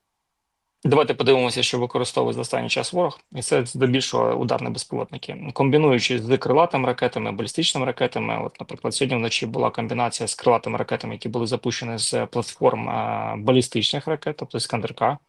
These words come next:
Е, до речі, тут, е, «Іскандер К» запускається з цієї самої платформи, що і «Іскандер М». Тому, в принципі, тут була ставка, скоріш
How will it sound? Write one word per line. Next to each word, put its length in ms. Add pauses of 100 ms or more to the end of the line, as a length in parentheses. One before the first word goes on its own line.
(380)
Е, 200
до 100
речі, 220
тут, 220
е, 400
«Іскандер 340
К» 140
запускається 520
з 80
цієї 300
самої 340
платформи, 400
що 260
і 40
«Іскандер 380
М». 240 (580)
Тому, 320
в 60
принципі, 400
тут 160
була 180
ставка, 320
скоріш 280